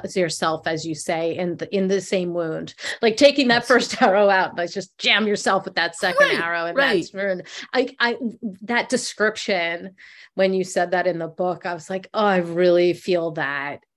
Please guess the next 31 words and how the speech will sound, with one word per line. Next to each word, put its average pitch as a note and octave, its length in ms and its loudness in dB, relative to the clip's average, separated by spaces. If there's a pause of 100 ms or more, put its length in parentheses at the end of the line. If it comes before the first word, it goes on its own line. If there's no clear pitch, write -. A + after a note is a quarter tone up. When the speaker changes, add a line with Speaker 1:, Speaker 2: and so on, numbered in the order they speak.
(100)
Speaker 1:
I G3 100 4
mean, F#3 120 2
Speaker 2:
Yeah. F3+ 60 2
Speaker 1:
it's F3 120 -6
such G#3 220 -2
a G#3 80 2
good F#3 200 0
description. F#3 840 -2 (760)
And F3 400 0 (140)
I F3+ 160 -4
think F#3+ 220 -2
so F#3 160 0
many E3+ 260 0
of D#3 100 -2
us D#3 200 -4
do F3 180 0
it. D#3+ 200 -2 (220)
I F3 120 -2
do E3 180 -2
it D3 240 -4 (880)
a G3+ 100 -2
lot. D3+ 360 -4 (140)
That F3 280 0
really F#3+ 300 2
was E3 160 -4
very D#3+ 240 0
meaningful E3+ 600 -6
to A#3+ 180 -4
me. B3+ 360 2 (480)
Speaker 2:
Yeah. E3+ 140 -10
Speaker 1:
So, A3 560 4